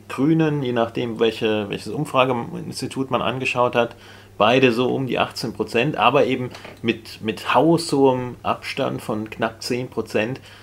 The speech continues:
vorne liegend die C D U, die, das muss man vielleicht mal sagen, in den letzten knapp zwanzig Jahren, ähm, immer nur eine untergeordnete Rolle gespielt hat in Berlin, im eher linken Berlin,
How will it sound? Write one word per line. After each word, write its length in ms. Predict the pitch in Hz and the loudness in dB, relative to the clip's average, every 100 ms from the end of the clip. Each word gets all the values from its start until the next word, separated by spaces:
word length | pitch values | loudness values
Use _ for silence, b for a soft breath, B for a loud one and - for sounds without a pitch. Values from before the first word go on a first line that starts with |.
| B - | B -12
vorne 420 | - 120 135 139 | 2 4 4 2
liegend 640 | 120 127 123 120 117 - - | 2 2 2 -2 -4 -12 -10
die 100 | 117 | -8
C 200 | - 123 | -4 0
D 120 | 113 110 | 0 -2
U, 180 | 76 - b b b - | -6 -14 b b b -6
die, 320 | 117 120 170 - | 0 2 2 0
das 220 | 135 - | -4 -2
muss 140 | 139 | 0
man 120 | 143 | 2
vielleicht 280 | 113 107 110 | 4 4 2
mal 160 | 117 107 | -2 -2
sagen, 480 | 98 104 151 151 143 - | 0 0 0 -2 -6 -8
in 140 | 117 | -2
den 140 | 113 107 | 0 4
letzten 560 | 117 127 - 135 127 - | 2 2 -4 -6 -6 -8
knapp 280 | - 113 - | -2 -2 -2
zwanzig 460 | - 104 139 127 | -4 -2 -2 -4
Jahren, 380 | 107 90 127 139 131 b b b - - - | -2 0 0 0 -4 b b b -20 -20 -6
ähm, 280 | 110 107 90 - - - - | -2 -2 -4 -14 -20 -20 -2
immer 240 | 139 147 | 6 8
nur 120 | 139 131 | 8 6
eine 120 | 120 | 4
untergeordnete 760 | 117 156 151 135 147 160 156 | 2 2 2 2 2 2 0
Rolle 260 | 151 156 170 | 0 0 0
gespielt 380 | 165 - 170 170 | -4 -4 -6 -4
hat 160 | 165 | -4
in 180 | - 156 | -4 0
Berlin, 500 | 160 160 165 208 214 b b b - | 0 2 0 -2 -4 b b b -6
im 340 | 113 110 107 | -2 0 -2
eher 400 | 110 120 107 104 | -2 4 4 4
linken 680 | 104 110 143 143 120 117 110 | 2 0 0 -2 -4 -4 -2
Berlin, 600 | 98 98 95 131 208 202 | 0 0 -4 -2 -2 -4